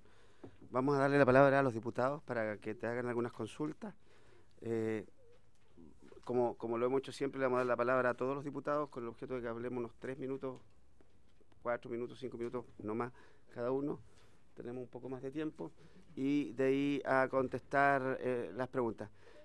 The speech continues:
Eh, le vamos a dar unos cinco minutos, no más, tres minutos, para que pueda hacer algún aporte el, el presidente de la,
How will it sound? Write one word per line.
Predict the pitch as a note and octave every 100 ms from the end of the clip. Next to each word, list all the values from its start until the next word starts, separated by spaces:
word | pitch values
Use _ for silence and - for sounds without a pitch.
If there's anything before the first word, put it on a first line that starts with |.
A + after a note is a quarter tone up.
| - -
Eh, | B2 B2+ B2 - - - - - - - - - - - - - - - - B2
le | C3 C3
vamos | D3+ D#3 D#3
a |
dar | D#3+ D#3+ D#3 - - -
unos | C3+ C3+ C3 - - -
cinco | - F3 F3+ F#3
minutos, | G3 G#3 C4 -
no | - C#3+
más, | E3 A3 C4+ - - - - -
tres | - F#3
minutos, | F#3 F#3+ A3
para | - F3 D#3+
que | D#3+
pueda | - D#3+ E3 E3
hacer | - E3 D#3
algún | C#3+ C#3+ D3
aporte | D3 D3+ D3 - D#3+ D3 - C3+ C3+
el, | C3+ B2+ - - - - F#2+
el | A#2+
presidente | - A#2+ B2 B2+ B2+ B2+
de |
la, | A#2+ A#2 G#2